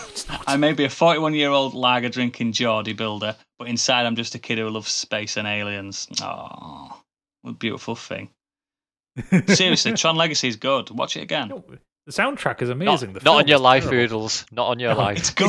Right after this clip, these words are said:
Speaker 2: good.
Speaker 1: bad film.
Speaker 2: It's
Speaker 1: It's a
Speaker 2: good.
Speaker 1: bad film.
Speaker 2: I'll fight you. <laughs>
Speaker 1: Come
Speaker 2: Right,
Speaker 1: on.
Speaker 2: um,
Speaker 1: I've got
Speaker 2: my
Speaker 1: the weight advantage on you.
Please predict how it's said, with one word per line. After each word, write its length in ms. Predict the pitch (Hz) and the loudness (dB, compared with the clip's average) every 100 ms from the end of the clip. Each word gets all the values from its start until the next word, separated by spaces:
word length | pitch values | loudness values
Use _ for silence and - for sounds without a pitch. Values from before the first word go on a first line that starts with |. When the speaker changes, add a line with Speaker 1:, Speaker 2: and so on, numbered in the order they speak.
| 269 | 6
Speaker 2:
good. 200 | 403 311 | 4 2
Speaker 1:
bad 320 | 175 135 123 - | 2 2 -2 -4
film. 260 | 131 113 - | -6 -6 -10
Speaker 2:
It's 100 | 170 | -6
Speaker 1:
It's 80 | 170 | -2
a 60 | 214 | 0
Speaker 2:
good. 160 | 208 | 2
Speaker 1:
bad 240 | 294 247 117 | 2 2 -2
film. 300 | - 107 101 - _ _ _ | -8 -10 -10 -20 _ _ _
Speaker 2:
I'll 80 | - | -16
fight 300 | - 107 101 | -2 -2 -2
you. 80 | 98 - _ _ _ _ _ _ | -6 -14 _ _ _ _ _ _
<laughs> 60 | 139 | -10
Speaker 1:
Come 460 | - 165 - - - - _ - - - 120 | -8 -2 0 0 -2 -8 _ -20 -20 -12 0
Speaker 2:
Right, 400 | 127 120 - 143 | 2 2 0 2
Speaker 1:
on. 60 | 139 135 | 4 4
Speaker 2:
um, 160 | 123 - _ | 0 -4 _
Speaker 1:
I've 80 | 143 | -8
got 100 | 208 | 0
Speaker 2:
my 120 | 143 143 | 4 4
Speaker 1:
the 60 | |
weight 100 | 135 | 2
advantage 420 | 127 110 104 107 113 | -2 -6 -8 -8 -10
on 120 | 98 | -10
you. 140 | 95 | -14